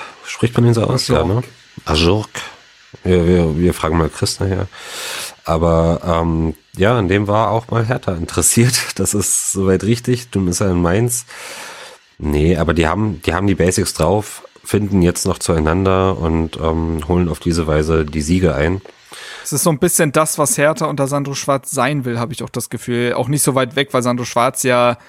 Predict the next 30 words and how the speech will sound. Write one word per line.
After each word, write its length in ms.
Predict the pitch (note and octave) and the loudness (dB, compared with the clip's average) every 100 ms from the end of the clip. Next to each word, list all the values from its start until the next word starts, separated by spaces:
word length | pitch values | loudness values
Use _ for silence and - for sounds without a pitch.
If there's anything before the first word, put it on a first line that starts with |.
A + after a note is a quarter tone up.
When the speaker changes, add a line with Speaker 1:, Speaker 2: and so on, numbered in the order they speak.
| _ _ _ _ _ | _ _ _ _ _
Speaker 2:
auch 160 | C3 A#2+ | -2 0
aus 180 | B2 - | 0 0
der 140 | B2+ | 0
Mainzer 300 | B2 B2 B2 | 0 -2 -4
Schule 260 | - C3 B2 | -4 -4 -4
kommt. 480 | - D#3+ D3+ D#3 - _ _ _ _ | 0 0 0 -4 -10 _ _ _ _
Aber, 360 | B2 F#2+ A#2+ A#2+ | 0 2 4 4
Speaker 1:
Genau. 200 | F2 F2 | 2 2
Speaker 2:
ja. 220 | A#2 A#2+ - _ _ _ _ _ F#2 | 0 -4 -8 _ _ _ _ _ 0
Speaker 1:
Ja, 260 | F#2 G2 | 2 2
und 220 | A2 G#2 G2 | 2 0 0
das 160 | - | 0
ist, 380 | A#2 - - - | 2 0 0 -2
ähm, 480 | G#2 G2+ G2+ G2+ F#2+ - | -2 0 0 -4 -6 -6
er 120 | G2 | -4
hat 100 | G#2 | 0
noch 160 | A2+ - | -2 0
einen 340 | G2+ A#2 A2+ | 2 4 4
interessanten 580 | G2 G#2+ G#2+ - G#2+ A2 | 2 -2 -2 0 0 2
Satz 240 | G2+ G#2 - | 0 0 -2
gesagt, 420 | G2+ F#2+ G2 - | 2 2 0 -4
und 140 | F2 | -4
zwar, 160 | - F#2 | 0 0
dass 200 | F2 - | 0 2
Mainz 360 | E2+ F#2+ G2+ | 2 2 0
im 80 | F2 | 0
Moment 380 | F#2 F2 F2+ F2+ | 2 2 2 0
die 80 | F#2 | -4
Breite 500 | - D#2 F2 - F2 | -2 0 0 2 0
hat, 280 | F2 - | 0 -4